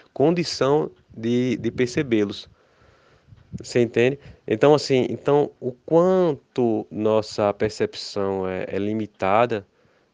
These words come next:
né, por não acessar esses, essas informações que não nos chega. E as pouco, e a, e,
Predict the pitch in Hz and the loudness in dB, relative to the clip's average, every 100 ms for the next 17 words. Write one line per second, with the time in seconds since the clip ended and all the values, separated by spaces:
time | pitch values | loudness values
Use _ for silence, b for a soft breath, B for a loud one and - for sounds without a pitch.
0 | _ - 92 101 - 117 117 123 131 143 | _ -8 -4 -4 -2 -2 -2 0 2 2
1 | 131 120 107 - 107 113 139 123 _ _ | 0 -2 -4 -4 -2 -2 -2 -6 _ _
2 | _ _ _ _ _ _ _ _ _ _ | _ _ _ _ _ _ _ _ _ _
3 | - 110 110 - - 117 117 113 110 - | -10 -4 -2 -4 -4 0 2 0 -2 -6
4 | - - B B B B B B B B | -14 -18 B B B B B B B B
5 | 110 120 135 117 139 143 - 123 117 113 | 2 4 2 2 0 -4 2 2 4 0
6 | 104 - 113 135 120 - - - _ _ | -4 -4 0 0 0 -4 -14 -20 _ _
7 | _ _ - 123 131 147 156 - - 110 | _ _ -8 -2 2 2 0 -4 -4 -2
8 | 107 101 92 - 139 139 - - 139 170 | -2 -4 -6 -2 2 2 0 -4 2 2
9 | 170 135 123 - 120 - 113 | 2 -6 -12 2 2 4 0